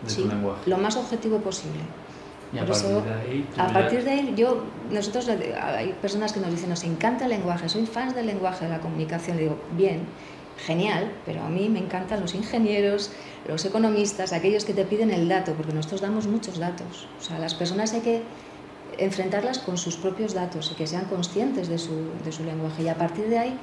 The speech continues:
Speaker 2: nosotros proponemos, pero ellos toman decisiones. Nosotros no dirigimos el, el comportamiento de las personas. Lo que hacemos es provocar entrenamientos. Es decir, "¿Tú quieres mejorar esto?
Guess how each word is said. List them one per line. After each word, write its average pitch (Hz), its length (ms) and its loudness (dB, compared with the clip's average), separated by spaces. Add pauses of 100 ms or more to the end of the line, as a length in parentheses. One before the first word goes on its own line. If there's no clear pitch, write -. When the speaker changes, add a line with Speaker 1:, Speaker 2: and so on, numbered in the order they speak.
(540)
Speaker 2:
nosotros 175 240 0
proponemos, 185 880 0
pero 175 160 2
ellos 226 220 4
toman 180 280 0
decisiones. 156 440 -4 (220)
Nosotros 180 280 -6
no 202 200 0
dirigimos 175 760 0
el, 160 160 -4 (160)
el 160 60 -4
comportamiento 165 680 -2
de 160 80 0
las 156 140 -2
personas. 156 420 -4
Lo 156 100 -4
que 156 80 -6
hacemos 170 340 -2
es 220 240 -2 (460)
provocar 170 400 6
entrenamientos. 202 1000 2
Es - 60 -10
decir, 156 240 -4
"¿Tú 190 120 -2
quieres 247 300 0
mejorar 175 460 -2
esto? 160 280 -6